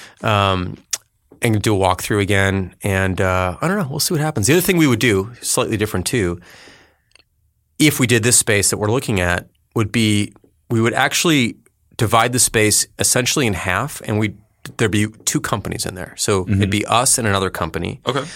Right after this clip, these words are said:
Speaker 1: Private offices, but this building is kind of, uh, about six thousand square feet, so we kinda take half, they'd kinda take half.
Speaker 2: Yeah.
Speaker 1: And we'd have a shared kitchen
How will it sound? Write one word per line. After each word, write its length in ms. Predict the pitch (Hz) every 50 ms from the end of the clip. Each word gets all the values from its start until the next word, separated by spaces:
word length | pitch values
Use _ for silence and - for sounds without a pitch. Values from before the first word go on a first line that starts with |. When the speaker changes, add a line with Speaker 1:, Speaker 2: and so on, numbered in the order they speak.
| - - -
Speaker 1:
Private 320 | - 160 160 160 147 135
offices, 580 | 113 104 101 - 101 - - - - - - - - - - - - _
but 220 | 120 113 - 117
this 140 | 127 107 -
building 500 | - _ 131 123 120 120 107 95 90 90
is 100 | 90 -
kind 200 | - - 110 101
of, 160 | 95 90 -
uh, 60 | 101 98
about 260 | 92 90 - 92 -
six 240 | - - 104 - -
thousand 240 | 110 101 95 104
square 220 | 95 - - 95 90
feet, 240 | - - 95 98 -
so 100 | - 98
we 60 | 95
kinda 200 | - - 95 90
take 200 | - - 87 -
half, 220 | - 92 87 -
they'd 140 | - 95 -
kinda 200 | - - 92 90
take 200 | - - 85 -
half. 220 | - 80 80 87
Speaker 2:
Yeah. 120 | 90 87 73 - - - - -
Speaker 1:
And 80 | - 113
we'd 80 | 123 127
have 100 | 131 113
a 60 | 107
shared 340 | - - - 127 139 147 143
kitchen 460 | - 113 107 - - 175 175 -